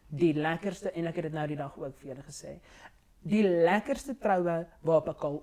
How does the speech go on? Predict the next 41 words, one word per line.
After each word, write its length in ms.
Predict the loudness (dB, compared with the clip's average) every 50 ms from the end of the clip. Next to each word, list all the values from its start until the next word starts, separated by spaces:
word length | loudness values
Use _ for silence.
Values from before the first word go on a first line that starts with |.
| -8 -4
ooit 380 | 0 2 2 2 0 -2 -12
was. 340 | -14 -14 -18 -18 -18 -20 -20 -20 -20 -20 -20 -20 -20 -20 -20 _ 2
Hulle, 380 | 6 6 8 8 8 6 4 2 0 -2 -6 -12 -20 -12 -2
ek 180 | 2 4 4 4
het 80 | 4
vir 100 | 6 6
hulle 240 | 8 8 10 8 8 6
<laughs> 40 | 2
gesê, 300 | -4 -4 0 2 2 4
"Daar's, 300 | 4 4 2 2 0 -8 -12
dis 300 | -8 0 2 2 2 4
was 220 | 0 -2 -2 -2
treffer 480 | 6 10 10 10 10 10 4 4 4 4 -2 -6 _
na 240 | -4 0 0 0 0
treffer." 400 | 0 0 0 0 0 -2 -4 -4
En 80 | -2
kyk, 260 | 0 0 0 0 -2 -2
ek 220 | -4 0 0 0
hou 60 | 0 0
nie 100 | -2 -2
van 160 | -4 -8 -8
sokkie 380 | -8 -10 -12 -12 -12 -18 -18
nie. 160 | -18 -20 -20 _ _ _ -18 -18 -16 -8
Maar 300 | 0 4 6 8 8 8
ek 100 | 6 8
was 220 | 8 6 6 6 4
die 240 | 6 6 6 6 6
hele 240 | 8 10 10 10 8
nag 280 | 6 4 2 0 -2 -2
lank 380 | -4 -6 -6 -6 -10 -14 -16 -14 -10
op 200 | -10 -6 -4 -4
die 80 | 0
dansvloer. 680 | 2 4 4 4 4 6 6 6 6 6 6 6 6 6 6 2 -2 2 2 2 0 -2 -6 -4 0 0 2
Van 320 | 6 8 8 10 10 10 10
begin 540 | 8 8 6 4 -2 0 0 -2 -2 -4 -10 -14 -20 -20 -20 -20 _ 8 12
tot 240 | 12 12 12 10 4 -4
einde. 300 | -2 -2 -2 -2 -4 -6 -8 -10 -12 -2 2
Hulle 240 | 4 6 6 6 4
het 160 | 4 -2 -16 -8
West 400 | 0 4 6 6 6 4 2 2 2
Cafe 380 | 2 2 2 0 0 0 0